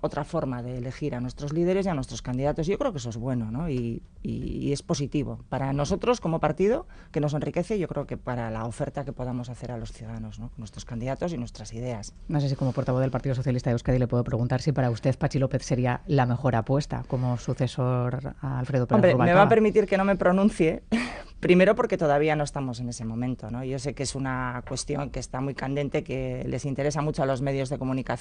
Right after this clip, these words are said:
Speaker 1: pero creo que lo importante, eh, no son las personas, son las ideas, ¿no? Luego es verdad que tendrá que haber una persona que encabece y ponga cara a esas ideas y que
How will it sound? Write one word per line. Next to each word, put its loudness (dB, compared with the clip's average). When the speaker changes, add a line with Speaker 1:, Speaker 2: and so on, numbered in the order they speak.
Speaker 1:
pero 6
creo 8
que 4
lo 8
importante, 6
eh, -2
no 2
son 0
las 0
personas, -2
son -2
las -4
ideas, -4
¿no? -4
Luego 12
es 10
verdad 8
que 0
tendrá 2
que 0
haber 6
una 4
persona 0
que -8
encabece 2
y 0
ponga 2
cara 4
a 0
esas -4
ideas -4
y 2
que 2